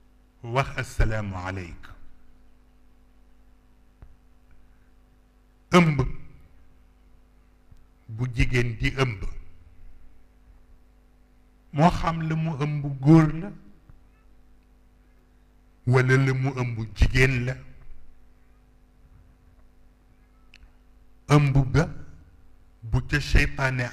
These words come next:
amul yoon ba noppi, ma ngay wax, "Assalaamu aleyka ayyuha nabi." Waaye nag bu ca seytaane xasee ba am yoon nag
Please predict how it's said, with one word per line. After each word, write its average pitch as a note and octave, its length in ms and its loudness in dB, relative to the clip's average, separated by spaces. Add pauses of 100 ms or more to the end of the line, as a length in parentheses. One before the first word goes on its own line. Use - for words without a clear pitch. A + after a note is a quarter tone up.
amul B2 320 0
yoon A2 360 0
ba A2+ 80 2
noppi, A2 460 2 (1120)
ma G#2+ 180 -2
ngay A2 180 -4
wax, G#2 300 -6
"Assalaamu F#2+ 560 0
aleyka E2 500 -4 (960)
ayyuha G2+ 420 -2
nabi." E2 440 -12 (3000)
Waaye G#2+ 400 -4
nag C#3 220 -6 (120)
bu A2+ 120 -2
ca B2+ 160 0
seytaane A#2 640 -4
xasee - 440 -2
ba G2+ 260 -6
am G#2 260 -6
yoon G#2+ 320 -4
nag B2+ 140 -6